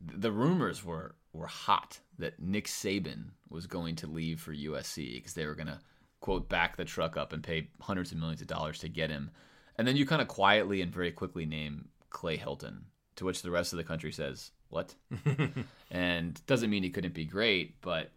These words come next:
Speaker 1: again, yeah, you're U S C, you're supposed to be one of the top three programs, et cetera, et cetera, and just sort of, "What?" is the response. So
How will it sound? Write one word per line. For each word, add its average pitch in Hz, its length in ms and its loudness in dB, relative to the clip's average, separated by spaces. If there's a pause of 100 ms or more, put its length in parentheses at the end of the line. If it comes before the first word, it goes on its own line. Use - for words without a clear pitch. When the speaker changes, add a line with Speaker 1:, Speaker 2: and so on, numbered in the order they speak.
(100)
Speaker 1:
again, 98 360 2
yeah, 101 140 6
you're 98 140 4
U 101 260 4
S 101 100 6
C, - 220 0
you're 98 140 4
supposed 98 320 2
to 95 80 -2
be 95 180 0
one 98 160 2
of 95 60 2
the 87 60 -6
top 95 200 2
three 98 120 -2
programs, 95 680 2
et 90 100 -4
cetera, 95 240 0
et 87 80 -6
cetera, 90 380 2
and 78 280 -4
just 87 180 -6
sort 95 160 -4
of, - 240 -8 (140)
"What?" - 420 -6 (200)
is 107 160 -6
the 120 100 0
response. 151 480 -2
So 113 440 2